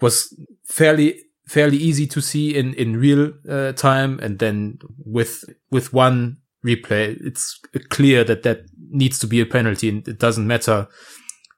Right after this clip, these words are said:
uh, if it's in the ninety-fifth minute or whatever it was, or, uh, in the tenth minute. It's just, uh, as I said, if,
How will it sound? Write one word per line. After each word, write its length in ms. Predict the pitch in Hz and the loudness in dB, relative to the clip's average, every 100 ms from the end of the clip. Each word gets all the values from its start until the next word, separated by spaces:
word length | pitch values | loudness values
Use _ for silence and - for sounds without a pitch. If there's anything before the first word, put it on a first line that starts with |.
| _ - | _ -4
uh, 180 | 110 107 | -2 0
if 160 | 120 | -2
it's 200 | 120 - | -2 -2
in 180 | - 117 | -2 0
the 220 | 110 110 | 2 2
ninety-fifth 800 | 107 110 110 117 107 123 - - | 4 2 2 -2 0 0 -2 -2
minute 360 | 120 117 113 - | 0 2 0 -2
or 200 | 113 107 | -2 0
whatever 400 | 110 110 107 107 | 0 0 0 0
it 80 | 101 | 0
was, 320 | 110 107 - | 2 2 0
or, 360 | 101 98 95 | -2 -2 -2
uh, 260 | 101 60 - - - | -4 -8 -10 -12 -10
in 140 | - | -6
the 140 | 101 98 | -4 -4
tenth 400 | - 127 107 - | -2 -2 -2 -4
minute. 260 | 104 98 | -4 -4
It's 260 | - 104 - | -8 -8 -4
just, 460 | - 101 - - - | -2 -2 -4 -8 -8
uh, 380 | 104 98 95 92 - - _ | -6 -6 -6 -10 -16 -20 _
as 120 | 120 110 | 0 2
I 60 | |
said, 320 | 107 127 113 | 2 2 0
if, 380 | - 117 - - | -2 -4 -4 -14